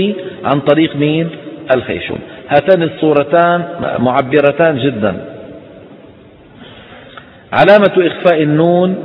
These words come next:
في ضبط المصحف هي تجريد النون من السكون مع عدم تشديد الحرف التالي. يشبه مين هذا الكلام؟ يشبه الإدغام الناقص.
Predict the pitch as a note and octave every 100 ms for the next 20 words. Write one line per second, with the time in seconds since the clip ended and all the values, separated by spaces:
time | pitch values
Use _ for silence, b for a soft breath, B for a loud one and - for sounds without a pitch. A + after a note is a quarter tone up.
0 | - D3 D#3 D#3 D3 D3+ D3 C3+ D3 D3
1 | C#3+ C#3 A2+ C#3+ G3 D#3+ D3+ D#3 D3 C#3+
2 | C3 D3+ C#3+ E3 F3 F3+ B B B -
3 | - B2 E3+ D#3+ E3 E3+ - - C#3+ E3
4 | D#3+ D3+ D3 B2+ C3 D#3 C#3+ - C3+ B2
5 | - A#2 G2+ F#2+ F2 B B - E3 E3+
6 | F3 D#3 F3+ E3 D3+ C#3 - C3 C3+ C3+
7 | C3+ - - - - - - - - -
8 | - - - - - - - - D3 D#3
9 | D#3+ D#3 F#3 F#3 - - - - - C3+
10 | B2+ D3+ E3 D3 D3 C3+ -